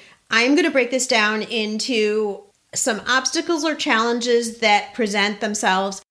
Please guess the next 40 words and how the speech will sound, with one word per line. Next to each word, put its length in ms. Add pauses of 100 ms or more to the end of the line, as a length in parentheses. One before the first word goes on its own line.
(160)
before 440
the 100
show, 360
so 180
when 180
you're 140
in 260
that 240
preparation 720
stage, 640 (320)
and 140
then 260
also 580
challenges 600
that 160
will 100
come 240
up 500
during 460
the 80
show 360
when 120
you're 100
actually 300
there 580
live. 640 (400)
I've 60
decided 380
to 60
do 220
three 400
in 100
each 260
category, 580
so 180
three 260
in 80
the 80
prep 280
category, 760